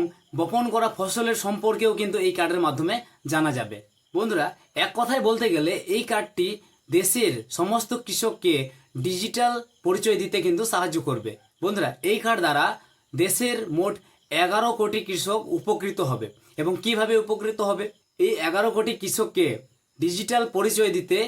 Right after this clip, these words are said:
সরকার একটি ডিজিটাল কৃষি মিশন নামে একটি প্রকল্প চালু করেছে। সরকারের লক্ষ্য হচ্ছে দুই হাজার ছাব্বিশ সাতাশ সালের মধ্যে সমস্ত কৃষকের হাতে যেন এই কার্ডটি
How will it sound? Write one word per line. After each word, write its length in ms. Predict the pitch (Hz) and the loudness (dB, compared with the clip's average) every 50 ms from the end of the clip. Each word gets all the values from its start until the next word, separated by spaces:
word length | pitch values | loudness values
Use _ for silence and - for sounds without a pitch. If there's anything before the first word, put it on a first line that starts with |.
| - - _ _ - - | -4 -10 _ _ -16 -6
সরকার 320 | - 170 190 - - 233 226 | -2 0 0 2 2 0 0
একটি 280 | 202 170 - - 190 208 233 247 - _ _ _ _ - 131 127 | 0 -2 -4 -4 -4 -4 -4 -4 -8 _ _ _ _ -10 -2 0
ডিজিটাল 480 | 170 185 190 208 233 - 226 233 233 233 233 226 220 220 | 0 0 0 -2 -2 2 4 4 6 4 4 -2 -4 -6
কৃষি 320 | - 196 196 175 - 247 240 220 202 | -6 -6 -2 0 0 2 2 2 0
মিশন 240 | 196 - - 214 196 | 0 0 0 0 2
নামে 180 | 175 160 165 165 | 2 2 2 2
একটি 160 | 156 - 196 170 - | 0 0 -4 -4 -2
প্রকল্প 400 | 175 185 185 - 208 220 214 220 214 175 175 214 254 - - - _ _ _ _ _ _ _ - | -2 -2 -2 0 0 0 0 2 2 2 2 2 0 -4 -12 -20 _ _ _ _ _ _ _ -2
চালু 180 | 160 175 190 170 | 0 2 2 2
করেছে। 380 | 160 165 151 143 131 - - 107 - _ _ - - | 0 0 0 0 -2 -4 -8 -14 -18 _ _ -8 -2
সরকারের 360 | 165 180 180 180 240 240 240 226 202 | -2 -2 2 2 2 2 2 2 0
লক্ষ্য 260 | 208 202 - - 233 196 156 131 | 0 -2 -2 0 0 2 2 2
হচ্ছে 300 | 135 143 - - - 160 190 226 - - - _ _ _ _ _ _ _ _ _ - | 0 -4 -4 -2 -2 -2 -2 -2 -6 -12 -20 _ _ _ _ _ _ _ _ _ -2
দুই 120 | 151 180 196 | 0 0 2
হাজার 200 | 208 220 226 226 - | 2 0 0 -2 -2
ছাব্বিশ 320 | - 180 175 180 220 220 - | -2 -2 -2 -2 -2 -2 -2
সাতাশ 260 | 202 190 190 226 214 - | -2 -2 -2 -2 -2 0
সালের 260 | 190 180 196 208 196 190 | 0 0 0 0 0 -2
মধ্যে 260 | 185 185 156 190 185 143 113 - - - _ - - | -2 -2 -2 0 0 0 -2 -4 -10 -20 _ -14 -6
সমস্ত 340 | - 160 180 214 220 220 - 226 220 - | -2 -2 0 0 0 -2 -2 -4 -4 -4
কৃষকের 440 | 208 196 - 220 220 208 214 202 151 | -4 -6 -2 -2 -2 -2 -2 -2 -2
হাতে 180 | 156 151 160 170 | -2 0 0 0
যেন 180 | 151 170 165 180 170 156 165 | 2 2 2 2 2 2 0
এই 80 | 165 160 - | 0 0 0
কার্ডটি 360 | 147 139 135 - - - 196 | -2 -2 -2 -4 -4 -4 -4